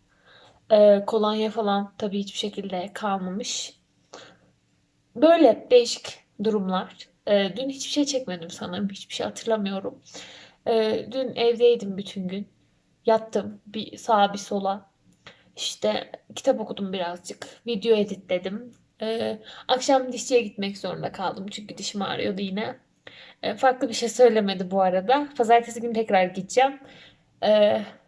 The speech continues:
bilmiyorum, sonra bakacağız. Şu anda hala ağrıyor. Böyle durumlar bu şekil yani. Okuldaki birçok şey iptal edildi. Proje için hocayla Skype'tan görüşme yapacağız. Bilmiyorum ya.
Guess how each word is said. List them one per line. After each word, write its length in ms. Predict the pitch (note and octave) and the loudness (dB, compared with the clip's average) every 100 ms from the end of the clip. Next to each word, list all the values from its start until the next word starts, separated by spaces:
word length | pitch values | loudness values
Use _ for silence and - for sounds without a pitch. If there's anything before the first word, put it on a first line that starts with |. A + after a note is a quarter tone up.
| _ | _
bilmiyorum, 380 | - F3 G#2 F#2 | -10 -8 -8 -10
sonra 240 | - A#3 G3+ | -6 -4 -2
bakacağız. 420 | G3+ - C4+ - | -4 -2 -2 2
Şu 80 | C4 | 2
anda 280 | A#3 G#3+ | 2 0
hala 280 | F#3+ F#3 F#3 | 2 2 2
ağrıyor. 560 | G3 G3 F#3+ G3 A3+ D4 - _ - - _ _ _ - | 2 2 0 0 0 0 -6 _ -20 -20 _ _ _ 4
Böyle 420 | F4+ E4+ A#3+ - | 6 8 6 4
durumlar 460 | A#3+ A#3 A3 A#3 A#3+ | -2 0 4 4 2
bu 60 | |
şekil 460 | C#4 - G#3 G#3 F#3+ | 0 -4 -2 -4 -2
yani. 420 | F#3+ F3+ E3+ F3+ G3+ - - - | -2 -4 -6 -10 -14 -18 -20 -4
Okuldaki 460 | - A#3+ C#4 A#3 G#3 | -2 0 4 4 4
birçok 280 | G#3+ C4 B3 | 2 4 4
şey 480 | B3 G#3+ G#3+ - - | 4 4 2 0 -8
iptal 480 | G#3+ G#3+ A#3 G#3 F#3+ | -12 -4 4 4 4
edildi. 520 | F3+ F3+ G#3 G#3 A#3+ | -2 -8 -2 -2 0
Proje 420 | - A3+ A3+ G#3+ | 4 6 6 4
için 340 | G#3+ - A#3 G#3+ | 0 0 -2 0
hocayla 640 | A3 G3+ G3 G3 G3 G3+ - - | 2 4 4 6 4 2 -14 -20
Skype'tan 840 | - - - G#3+ G3+ A3 G#3 G3 - - G3+ F#3 | -20 -8 4 4 6 2 2 0 -10 -12 -14 -4
görüşme 640 | G3+ G3 G3+ - - F#3 | -2 -2 -4 -8 -8 -6
yapacağız. 880 | F#3+ F3+ - - - F2 G#2+ - - - _ _ _ _ _ _ | -4 -6 -8 -6 -2 -2 -2 -6 -20 -20 _ _ _ _ _ _
Bilmiyorum 540 | D4+ E4 C#4+ G#3+ G3 F#3+ | -4 4 4 4 2 -2
ya. 380 | G3 G3 B3 | -2 -4 -6